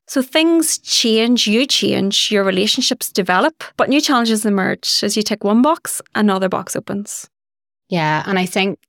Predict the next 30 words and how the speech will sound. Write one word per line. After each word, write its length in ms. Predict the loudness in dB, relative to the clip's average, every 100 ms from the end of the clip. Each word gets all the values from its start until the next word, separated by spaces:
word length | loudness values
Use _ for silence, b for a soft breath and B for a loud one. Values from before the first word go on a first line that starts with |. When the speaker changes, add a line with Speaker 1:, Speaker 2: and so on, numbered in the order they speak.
| -4
Speaker 2:
that 220 | -2 0
you 160 | -2
manage 500 | -4 -2 -2 -2 -2
it 140 | -4 -4
better 280 | -4 0 -2
as 220 | -2 -4
well. 460 | -2 -2 -2 -4 -8 -6
Whenever 580 | -2 0 0 0 0 0
I 100 | 0
graduated 540 | -2 -2 -2 -4 -4
from 160 | -2 0
M 180 | 0
Law, 400 | 0 0 2 0 -2
I 140 | -4
knew 240 | -2 0
I 60 | 0
was 180 | -2 -4
going 280 | -2 0 0
to 80 |
be 100 | -2
working 580 | -2 -4 -4 -4 -4 -6 -8 _ _
full-time 760 | -6 -4 -2 -4 -4 -2 -4 -10 _ _ -6
and 320 | -4 -4 -6 -10
attending 400 | -10 -6 -4 -2
the 80 | -2
institute. 560 | -4 -4 -6 -4 -4 -6
So 540 | -4 -2 -2 -2 -6 -8
we 220 | -4 -2
availed 400 | -2 -2 -2 -2
of 360 | -2 -2 -2